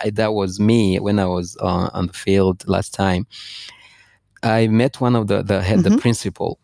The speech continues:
Speaker 1: a school principals. I was talking to him because we're encouraging them to encourage teachers to practice the, the, the techniques we teach them. And he said, "This program is really wonderful." And I said, "Why?"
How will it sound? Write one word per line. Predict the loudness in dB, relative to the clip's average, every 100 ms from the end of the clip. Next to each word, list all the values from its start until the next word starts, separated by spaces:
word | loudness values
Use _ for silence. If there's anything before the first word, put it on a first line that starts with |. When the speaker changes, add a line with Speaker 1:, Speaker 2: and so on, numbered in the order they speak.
| -16
Speaker 1:
a | -12
school | -8 -6
principals. | -4 -6 -4 -4
I |
was | -2 -2
talking | -4 -2 -2
to | -2 0
him | 2 2 0 -4
because | -4 -4 -2
we're |
encouraging | -2 -2 -4 -2 0 0
them | 2 0 0
to | -4 -4 -2
encourage | -4 -2 -2 -2 -4 -2
teachers | -2 0 -2 -2 -6
to | -8 -8 -10 -8
practice | -6 -6 -4 -4 -4 -8 -16 _ -8
the, | -6 -4
the, | -4 -6 -10 -8
the | -6
techniques | -4 0 0 0 -4
we | -6
teach | -4 -4 -2
them. | -2 -2 -8 -20 -20 -18 -20 -20 -4
And | 0
he | 2
said, | 2 0 -2 -2
"This | 0 0
program | 0 0 2 2 2
is | 0 -2
really | 2 4 4 4 2 0
wonderful." | -2 0 0 -2 -6 -6 -4
And | -2
I | -2
said, | -2 -2
"Why?" | 0 0 0 0